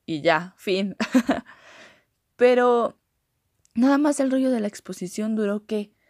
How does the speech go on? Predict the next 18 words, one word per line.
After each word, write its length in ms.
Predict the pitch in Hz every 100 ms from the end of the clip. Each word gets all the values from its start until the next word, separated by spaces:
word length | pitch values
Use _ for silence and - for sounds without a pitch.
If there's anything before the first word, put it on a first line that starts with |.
| _
Cinco 340 | - 107 104 214
minutos, 560 | 95 98 107 220 220
diez 220 | 208 214
minutos 560 | 214 214 214 - 233 -
y 140 | - 180
hasta 260 | 175 -
ahí. 200 | 185 196 _ - _
Si 200 | - 196
a 60 | 185
la 120 | 180
gente 460 | - 233 320 349
le 120 | 339 262
interesó, 680 | 196 - 156 156 170 165
si 280 | - - 170
a 140 | 156 151
la 220 | 151 165
gente 640 | - 208 220 220 233 208 - - - _
realmente 1600 | - - 165 170 170 175 180 175 175 170 175 - 180 170 151 -